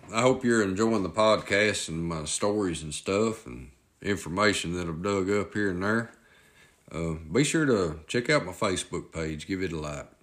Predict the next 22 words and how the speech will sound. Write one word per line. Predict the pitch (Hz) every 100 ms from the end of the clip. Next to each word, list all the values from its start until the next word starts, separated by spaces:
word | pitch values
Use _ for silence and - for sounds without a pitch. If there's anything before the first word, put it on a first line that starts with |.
| _
It's | - 82 80
Appalachian | 92 85 92 98 98 -
Imagination. | - 85 87 82 87 92 95 113 113 _ _ _ _ _ _ _ _ _ _ _ -
We | 90
have | 110 104
a |
TikTok | - 107 - 101 - -
page | 101 92
as | 87 80
well | 104 113 110
and | 87 78 76 -
plan | - 110
on | 110 101
getting | 107 85
the | 87
Instagram | 107 95 - 85 95 92 92
up | -
soon. | - 101 87 82 - - _ _ _ _ _ _ _ - - - _ -
If | 85
you'd | 127 120
like | 123 123
to | 101 85 80 80